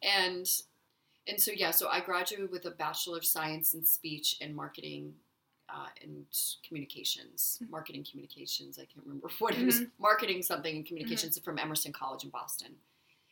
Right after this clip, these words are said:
Speaker 2: How did you handle the adversity in college? Did you build up a support system? Um,
Speaker 1: Mm.
Speaker 2: what got you through it?
Speaker 1: Honestly, I mean, it was a lot of the same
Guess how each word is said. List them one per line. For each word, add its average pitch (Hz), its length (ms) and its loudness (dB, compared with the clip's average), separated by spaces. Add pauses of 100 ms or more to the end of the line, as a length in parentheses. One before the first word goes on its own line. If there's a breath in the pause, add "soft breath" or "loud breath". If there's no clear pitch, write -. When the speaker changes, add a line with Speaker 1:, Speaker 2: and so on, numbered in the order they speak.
(420 soft breath)
Speaker 2:
How - 260 4
did 262 320 2
you 226 440 0 (440)
handle 196 300 -2
the 190 100 -6
adversity 175 840 -6
in 170 180 -12 (100)
college? - 580 -10
Did 185 160 -10
you 190 280 -6
build 185 200 -4
up 170 200 -6 (300)
a 202 60 -6
support - 480 -4
system? 233 640 -6 (180)
Um, 185 320 -4
Speaker 1:
Mm. 156 40 -10
Speaker 2:
what 262 220 0
got 254 180 2
you 240 60 -4
through 208 220 -6
it? - 80 -8 (1300)
Speaker 1:
Honestly, 247 840 0
I 180 80 -4
mean, 185 440 -4
it 170 200 -10
was 185 320 2
a 180 60 -6
lot 170 440 -8
of 180 80 -10
the 170 100 -6
same 170 800 2